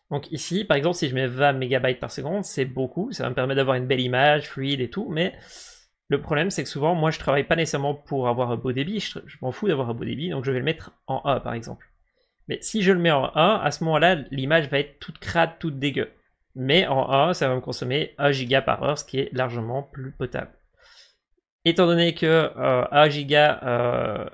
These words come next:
ça va, ça passe, on le met à deux pour que, euh, ce soit potable. Mais voilà, ça, ça sert à ça, ça sert à contrôler à quel point on veut perdre ou pas le débit Internet. Euh, ok, on est bon.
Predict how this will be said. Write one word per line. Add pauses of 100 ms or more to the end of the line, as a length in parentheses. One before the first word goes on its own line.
ça
va,
ça
passe, (120)
on
le
met
à
deux
pour
que,
euh,
ce
soit
potable. (400)
Mais
voilà, (200)
ça,
ça
sert
à
ça,
ça
sert
à
contrôler
à
quel
point
on
veut
perdre
ou
pas (440)
le
débit
Internet. (1900)
Euh,
ok, (460)
on
est
bon.